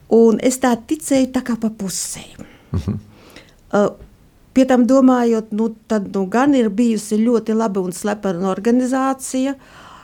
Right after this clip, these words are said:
Speaker 1: ka neviens, kas tur ir bijis, nav ne izpļāpājies, neko. Nu, tādā veidā. Protams, tagad viss ir savādāk un citādāk. Un, jā, pa savu,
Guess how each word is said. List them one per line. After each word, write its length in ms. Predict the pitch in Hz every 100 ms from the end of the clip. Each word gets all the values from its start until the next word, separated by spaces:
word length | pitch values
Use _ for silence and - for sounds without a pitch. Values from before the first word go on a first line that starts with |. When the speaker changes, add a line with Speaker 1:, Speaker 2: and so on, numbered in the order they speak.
| -
Speaker 1:
ka 120 | 226
neviens, 500 | 208 208 240 240 226
kas 180 | - 208
tur 180 | - 208
ir 80 | 202
bijis, 340 | 196 208 214 202
nav 180 | 185 175
ne 100 | 190
izpļāpājies, 1200 | 214 - - 226 220 226 220 214 220 220 214 -
neko. 600 | 175 175 - 220 208 233 226 _ _ _ _ - _ _ - _ -
Nu, 240 | 233 285
tādā 440 | 285 190 165 165
veidā. 360 | 151 160 165 160
Protams, 460 | - 302 302 208 -
tagad 320 | 226 208 214
viss 240 | 214 214
ir 60 | 180
savādāk 800 | 170 202 190 233 269 320 311 - - - _ - 190
un 100 | 175
citādāk. 760 | 185 175 240 277 311 311 - - _ - - _ _ _ - - _ _ _ _ _ -
Un, 680 | 214 214 208 208 202 214 190 - _ _ _ -
jā, 200 | 294 330 202
pa 80 | 226
savu, 340 | 220 294 233